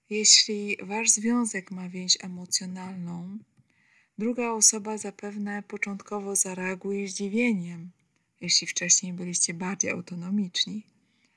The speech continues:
ale przypuszczam, że sprawi jej to wewnętrzną radość i ukojenie. Być może pozwoli jej to w dalszej kolejności odwzajemnić jej własne uczucia w stosunku do ciebie.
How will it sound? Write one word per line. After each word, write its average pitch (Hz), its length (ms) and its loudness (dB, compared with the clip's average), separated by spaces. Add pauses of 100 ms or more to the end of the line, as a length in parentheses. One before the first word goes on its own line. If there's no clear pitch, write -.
ale 185 240 4
przypuszczam, 185 800 -4 (580)
że 220 80 2
sprawi 226 460 4
jej 208 160 0
to 196 120 -2
wewnętrzną 190 720 -2
radość 185 380 -4
i 185 60 -4
ukojenie. 180 920 -8 (1120)
Być 196 180 -6
może 196 320 0
pozwoli 208 580 0
jej 180 240 -4
to 190 400 -8
w 180 120 -6
dalszej 185 460 2
kolejności 185 800 -2
odwzajemnić 196 920 4
jej 180 120 -4
własne 214 540 0
uczucia 175 440 -4
w - 60 4
stosunku 175 540 4
do 214 160 -2
ciebie. 185 640 0